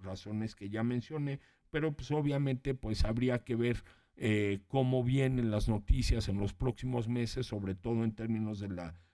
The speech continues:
renegociación del Tratado de Libre Comercio, para ver en qué medida esto puede llegar a ser favorable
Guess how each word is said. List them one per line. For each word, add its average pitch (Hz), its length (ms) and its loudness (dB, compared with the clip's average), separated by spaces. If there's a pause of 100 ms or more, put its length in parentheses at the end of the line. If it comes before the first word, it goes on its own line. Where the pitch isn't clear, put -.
(120)
renegociación 95 1040 -2
del 117 140 -4
Tratado 107 320 -8
de 117 60 0
Libre 127 240 -4
Comercio, 131 500 -2
para 104 240 4
ver 120 140 2
en 123 120 -2
qué 127 140 -2
medida 127 480 2
esto 120 360 2
puede 120 260 0
llegar 107 280 -2
a 110 40 -2
ser 107 200 -10
favorable 117 640 -6